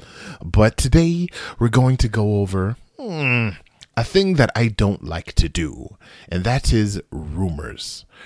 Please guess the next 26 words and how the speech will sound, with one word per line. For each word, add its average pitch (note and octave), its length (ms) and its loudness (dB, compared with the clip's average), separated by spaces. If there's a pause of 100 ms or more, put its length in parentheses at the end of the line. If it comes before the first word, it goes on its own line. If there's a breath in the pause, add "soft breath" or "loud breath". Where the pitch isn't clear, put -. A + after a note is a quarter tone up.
(120)
We're G2 80 0
gonna C3+ 180 4
be D#3 100 4
talking D#3+ 340 4
about C#3+ 220 2
some A#2+ 280 2
rumors A2+ 500 4
that G2 140 2
is F#2+ 140 -2
out E2+ 220 -4
there F2 240 -2
for F2+ 240 -2
the G2+ 100 0
Marvel E2+ 400 -2
world. D#2 340 -2
I'm, F#2+ 180 -2
I'ma A#2 260 0
see A2+ 300 -2
how G#2 180 -4
this G2+ 180 -2
goes. E2+ 320 0
I'ma E2 140 -4
see - 280 0
how F#2 200 4
it G2 80 4
feels. D2 720 -6